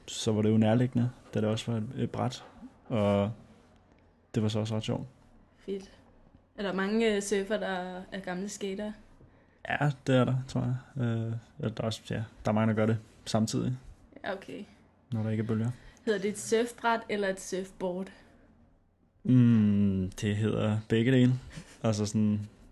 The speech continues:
Speaker 1: der er nogen, der prøver at være lidt cool og kalde det noget engelsk.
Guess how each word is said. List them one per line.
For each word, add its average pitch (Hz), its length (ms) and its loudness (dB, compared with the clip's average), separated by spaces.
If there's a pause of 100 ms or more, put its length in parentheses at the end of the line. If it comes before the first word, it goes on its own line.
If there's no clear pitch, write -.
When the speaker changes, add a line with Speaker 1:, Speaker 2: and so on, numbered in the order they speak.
(280)
Speaker 1:
der 110 60 2
er 104 40 4
nogen, 113 260 6
der 117 100 4
prøver 110 300 6
at 107 60 6
være 107 140 6
lidt 110 140 2
cool 120 320 4
og 101 440 0
kalde 110 380 2
det 110 80 0
noget 110 280 2
engelsk. 117 360 -2